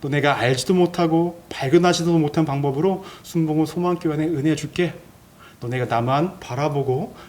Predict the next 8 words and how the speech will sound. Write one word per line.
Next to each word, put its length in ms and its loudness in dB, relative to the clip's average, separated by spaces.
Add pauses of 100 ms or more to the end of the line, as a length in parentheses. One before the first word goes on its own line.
참고 680 -2
인내하고 540 2
기다린다면 760 -2 (480)
독수리가 760 -2 (560)
날개, 360 0
하늘, 460 -2
날개치며 500 2
올라가듯이 720 -2